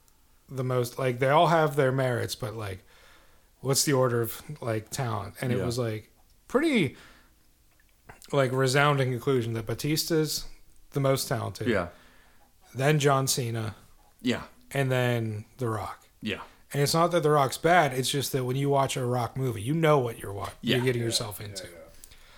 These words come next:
Speaker 1: Like, John Cena, incredible comedic timing.
Speaker 2: It's so good.
Speaker 1: Um, in, like, Peacemaker, he has some dramatic scenes where it's
Speaker 2: Sure.
Speaker 1: like, he shows an impressive range.
Speaker 2: Yeah, which I
Speaker 1: But
Speaker 2: still have to watch.
Speaker 1: But Batista,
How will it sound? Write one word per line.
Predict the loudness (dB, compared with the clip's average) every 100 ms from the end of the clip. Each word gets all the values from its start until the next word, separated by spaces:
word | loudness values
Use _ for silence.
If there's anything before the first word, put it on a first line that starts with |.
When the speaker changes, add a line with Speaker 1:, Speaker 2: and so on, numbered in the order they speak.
| -20 -20 -4
Speaker 1:
Like, | 0 0 2
John | 0 2
Cena, | 0 2 2 2
incredible | 0 -4 0 2 2 0
comedic | 0 -2 -2 -2
timing. | -6 -6 -8 -10 -12 -8
Speaker 2:
It's | -4
so | 2 4 4
good. | 0 -6 -10 _ -8
Speaker 1:
Um, | -4 0 0 -2 -4 -8 -12 -20 -20 _ _ _ -6
in, | 0 4 4 4 2 0 -2 -6 -14 -8
like, | -6 -6 -4
Peacemaker, | 0 2 2 2 0 0
he | 2 4
has | 4 4
some | 4 2
dramatic | 4 4 4 2
scenes | 0 0 0 -2
where | -2 -2
it's | 0
Speaker 2:
Sure. | 2
Speaker 1:
like, | 2 0 -6 -16 -10
he | -4
shows | 0 4 4 4
an | 0
impressive | -2 -2 -2 -4
range. | -4 -4 -4 -6
Speaker 2:
Yeah, | -6 -8
which | -6 2
I |
Speaker 1:
But | 2
Speaker 2:
still | 2 -4
have | -6 -8
to | -8
watch. | -8 -8 -10 -12 -6
Speaker 1:
But | -4
Batista, | -4 -2 0 2 0 0 -4